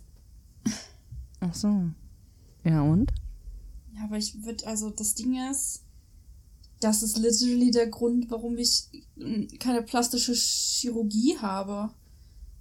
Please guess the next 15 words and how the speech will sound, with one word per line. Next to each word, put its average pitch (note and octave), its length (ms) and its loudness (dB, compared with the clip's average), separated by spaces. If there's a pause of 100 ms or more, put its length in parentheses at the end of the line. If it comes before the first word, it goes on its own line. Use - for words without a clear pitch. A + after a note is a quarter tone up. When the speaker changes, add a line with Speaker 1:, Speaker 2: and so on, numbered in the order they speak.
(120)
Speaker 1:
Okay. E3 380 -6 (240)
Speaker 2:
Weil A3 120 2
ich - 120 0
anderen A#3 220 4
Menschen A#3 340 6
noch C4+ 320 6
weniger G#3+ 340 6
meinem G3+ 220 2
Körper G#3+ 240 2
anvertraue A#3+ 540 0
als B3 160 2
mir G#3+ 120 4
selbst. G3 1000 -2
Speaker 1:
Ach F#3 100 -6
so. - 160 -8